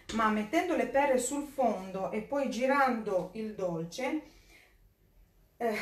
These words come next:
l'aspetto finale è molto più bello che, eh, cotta, mm, in mo-, in maniera tradizionale tonda. Ok, dunque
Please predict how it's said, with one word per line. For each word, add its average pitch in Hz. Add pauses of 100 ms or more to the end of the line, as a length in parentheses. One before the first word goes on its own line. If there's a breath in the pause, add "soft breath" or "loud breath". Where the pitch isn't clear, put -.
(160 loud breath)
l'aspetto 247
finale 240
è 339
molto 262
più 262
bello 208 (360)
che, 233
eh, 196 (460)
cotta, 226
mm, 190
in 220
mo-, 214
in 208
maniera 214
tradizionale 202 (300)
tonda. 196 (1900 soft breath)
Ok, - (640)
dunque -